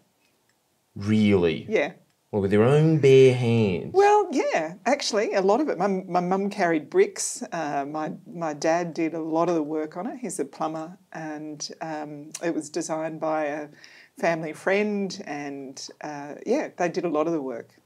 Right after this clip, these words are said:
Speaker 1: What is with Yugoslavs and being into hard labour?
Speaker 2: Well,
Speaker 1: This is
Speaker 2: we
Speaker 1: always doing stuff.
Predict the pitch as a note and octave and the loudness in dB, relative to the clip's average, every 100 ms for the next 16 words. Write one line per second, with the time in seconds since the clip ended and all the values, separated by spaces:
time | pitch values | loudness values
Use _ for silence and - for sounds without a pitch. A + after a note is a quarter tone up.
0 | _ G3+ A3+ D#4+ C#4+ C3+ D3 D#3 D#3 - | _ -10 -8 -8 -8 -2 0 2 2 2
1 | C#3 B2+ A#2+ A#2 A2+ A2 G#2+ A2 - - | 2 2 0 2 4 4 2 -2 -6 -2
2 | G2+ G#2 G2+ F#2 F2+ F2 F2+ E2 - - | 2 2 2 -2 -4 -2 -2 -4 -6 -12
3 | _ F#4 F#4 E4+ C#4+ C4 A#3+ E3 E3 D#3+ | _ -8 -8 -6 -4 -2 0 2 4 4
4 | C#3 C3 - - _ _ - A#2+ A#2+ A#2 | 2 0 -8 -20 _ _ 0 4 6 4
5 | A2 G#2+ | 2 -2